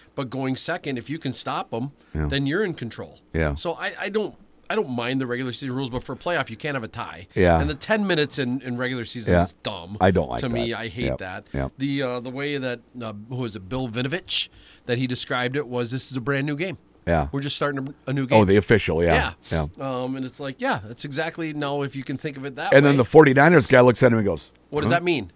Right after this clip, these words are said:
Speaker 2: Huh?"
Speaker 1: Yeah, what does that mean? We, we
Speaker 2: Yeah.
Speaker 1: played a whole nother four quarters?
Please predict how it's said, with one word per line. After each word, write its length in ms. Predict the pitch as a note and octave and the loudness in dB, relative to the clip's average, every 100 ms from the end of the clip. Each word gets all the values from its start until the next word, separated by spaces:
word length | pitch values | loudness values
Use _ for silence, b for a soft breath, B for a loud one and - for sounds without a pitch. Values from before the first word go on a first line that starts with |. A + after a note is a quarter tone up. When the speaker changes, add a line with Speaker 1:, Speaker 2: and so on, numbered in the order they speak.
| - | -8
Speaker 2:
Huh?" 260 | G2 A2+ G3 | 0 2 2
Speaker 1:
Yeah, 60 | D#3 | -2
what 120 | D#3 | -2
does 100 | D#3+ | -2
that 120 | D3 | -2
mean? 360 | E3 D3 A2+ A#2+ C#3 | 0 0 -2 -6 -10
We, 140 | C#3+ C#3+ C#3+ | -8 -8 -2
we 80 | D3 | 4
Speaker 2:
Yeah. 140 | C#3 B2+ | 10 10
Speaker 1:
played 140 | F#2+ | 10
a 40 | |
whole 240 | F2+ D3+ E3 | 6 2 0
nother 220 | D#3 D3+ | 0 0
four 220 | - D#3+ | 0 -2
quarters? 520 | D3 D3+ F3 G#3 - | 0 -2 -2 -4 -10